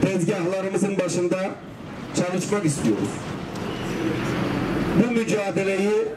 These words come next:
görmeleri gerekir Flormar yöneticilerinin. Görmedikleri takdirde bu, evet, halka halka tüm Türkiye'ye ve dünyaya yayılıyor.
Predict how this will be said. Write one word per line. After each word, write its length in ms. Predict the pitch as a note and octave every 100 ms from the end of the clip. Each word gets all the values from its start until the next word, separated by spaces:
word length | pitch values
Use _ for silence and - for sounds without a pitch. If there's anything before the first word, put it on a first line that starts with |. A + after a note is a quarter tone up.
| - - - - - - - -
görmeleri 640 | F#3 G#3 G3+ G#3 G#3+ A3+
gerekir 380 | F#3 D3+ C#3 D3 B2
Flormar 500 | D#3 D#3+ D#3 D3 C3+ - - - - - -
yöneticilerinin. 720 | E3 E3 D3 - C#3 A2 G2 - - - - - - - - - -
Görmedikleri 760 | G#3 A3+ G#3 F3+ E3 F3 D#3+ D#3
takdirde 520 | E3+ D#3+ F3 D#3+ G3+ G#3 - - - - - - - -
bu, 320 | G#3 G#3+ - - - -
evet, 280 | F#3+ F#3 D3+ - -
halka 480 | D3+ F#3 F3+ G3+ F3
halka 400 | C3+ A#2+ G#2 - - - - - - - - -
tüm 240 | - A3 F#3+
Türkiye'ye 720 | G3 E3 F3+ F#3 F3+ F#3+ F3
ve 160 | F3
dünyaya 420 | D#3+ F3 F3 F3 F3
yayılıyor. 480 | E3 D#3 D3+ A#2+